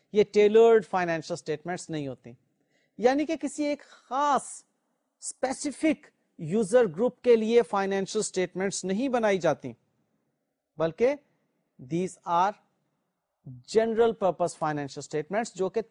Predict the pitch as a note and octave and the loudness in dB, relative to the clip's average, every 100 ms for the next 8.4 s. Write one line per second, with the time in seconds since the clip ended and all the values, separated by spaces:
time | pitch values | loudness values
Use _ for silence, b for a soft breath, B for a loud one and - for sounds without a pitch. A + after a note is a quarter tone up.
0 | - F3 F#3+ A#3+ C4+ D4+ C#4+ _ _ _ | -6 -6 -2 -2 -2 -2 -8 _ _ _
1 | E3 E3+ G3 A3 D3+ F#3 G3 - - G#3+ | -8 -4 0 -2 -2 -2 -2 -6 -6 -6
2 | - F3 F3 F#3 C3+ D#3+ E3+ - A#3 G3+ | -4 -4 -4 -4 -4 -4 -4 -4 -2 -2
3 | E3+ D#3 E3 - D3+ C#3+ D#3+ - C#3+ C3 | -4 -6 -12 -12 -12 -12 -12 -8 -6 -6
4 | B2 - A#2+ - _ _ _ _ _ _ | -10 -14 -20 -20 _ _ _ _ _ _
5 | _ _ _ _ _ _ _ _ _ _ | _ _ _ _ _ _ _ _ _ _
6 | _ _ _ _ - C4+ C4+ C4+ C#4 A3 | _ _ _ _ -2 0 2 2 2 2
7 | A3 F#3 G#3 C#4 - G#3+ G3+ G3 G3+ D3+ | 0 2 2 2 0 2 4 6 4 4
8 | F#3+ E3 F#3 | 0 0 -2